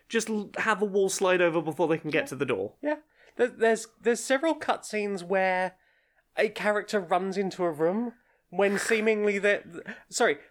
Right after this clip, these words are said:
Speaker 2: th-, when a character moves into a room that rather than being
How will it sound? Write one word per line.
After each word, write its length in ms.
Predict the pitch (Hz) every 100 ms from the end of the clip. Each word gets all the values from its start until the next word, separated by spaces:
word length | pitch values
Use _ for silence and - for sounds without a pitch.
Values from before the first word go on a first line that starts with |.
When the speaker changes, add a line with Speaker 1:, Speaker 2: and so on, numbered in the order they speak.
| _
Speaker 2:
th-, 160 | -
when 260 | 202 262 214
a 80 | 208
character 360 | 254 302 254 247
moves 300 | 240 226 208
into 320 | 208 208 202
a 160 | 156
room 460 | 180 196 190 165 147 -
that 200 | 190 -
rather 360 | 160 240 262 247
than 240 | 226 214
being 400 | 220 208 185 190